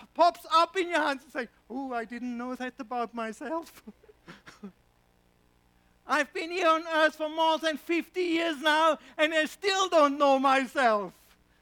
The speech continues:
I still, stuff pops up that baffles my mind, say, "Hey, I need to change my mind about some things. I have to stop being so stubborn, and I have to change my mind."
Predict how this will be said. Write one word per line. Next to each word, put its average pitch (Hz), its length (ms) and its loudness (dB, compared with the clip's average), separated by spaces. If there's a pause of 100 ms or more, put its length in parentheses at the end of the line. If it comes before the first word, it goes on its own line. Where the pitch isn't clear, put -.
(200)
I 277 200 -2
still, 381 500 -4
stuff 302 420 0
pops 294 360 -2
up 262 280 -2
that 277 280 -6
baffles 330 420 -2
my 311 180 2
mind, 285 300 -2
say, 262 180 -2
"Hey, 254 240 -4 (600)
I 226 100 -12
need 269 200 -12 (200)
to 220 80 -20
change 226 440 -12
my 214 160 -8
mind 233 440 -10 (260)
about 175 260 -10
some 196 240 -12
things. 165 280 -18 (720)
I 320 120 -10
have 320 140 -14
to 247 100 -12
stop 262 360 -8
being 277 220 -8
so 240 160 -8
stubborn, 285 480 -12
and 220 180 -12
I 196 60 -6
have 180 140 -12
to 226 100 -16 (380)
change 254 280 -12
my 247 180 -12
mind." 240 440 -12